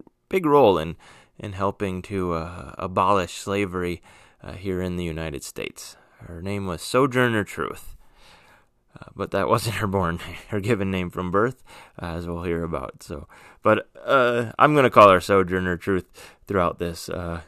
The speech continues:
even though she doesn't get that name till later in life. Uh, that's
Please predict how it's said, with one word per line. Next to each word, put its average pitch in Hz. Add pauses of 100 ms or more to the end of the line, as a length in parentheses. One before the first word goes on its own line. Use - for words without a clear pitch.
(120)
even 92
though 90
she -
doesn't 147
get 123
that 110
name 107
till 92
later 101
in 92
life. 92
Uh, 85
that's -